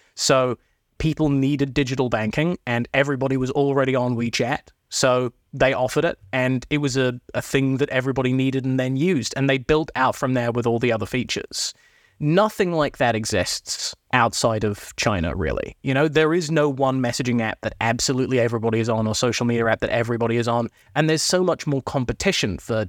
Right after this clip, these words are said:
digital banking and all these other services.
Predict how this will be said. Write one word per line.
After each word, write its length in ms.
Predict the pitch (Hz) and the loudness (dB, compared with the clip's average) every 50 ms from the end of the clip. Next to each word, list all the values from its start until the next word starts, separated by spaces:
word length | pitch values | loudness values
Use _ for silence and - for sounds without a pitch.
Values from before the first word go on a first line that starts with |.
| - | -2
digital 400 | - 147 131 123 131 120 127 123 | -2 -2 0 0 0 0 0 0
banking 640 | 107 - 107 110 107 107 - - 107 101 104 101 104 - | 0 0 0 0 0 0 0 0 0 0 0 0 0 0
and 520 | - 104 107 104 104 104 104 104 98 - - - | 0 0 0 0 2 2 0 0 -2 -4 -4 0
all 180 | 127 123 123 | 0 0 2
these 240 | 117 123 117 113 - - | 2 0 0 0 0 2
other 340 | 113 110 104 110 104 104 98 | 2 2 2 2 0 0 -2
services. 720 | - - 127 113 110 95 98 - - - - - - | 0 0 2 2 2 2 0 -6 -6 -8 -8 -10 -12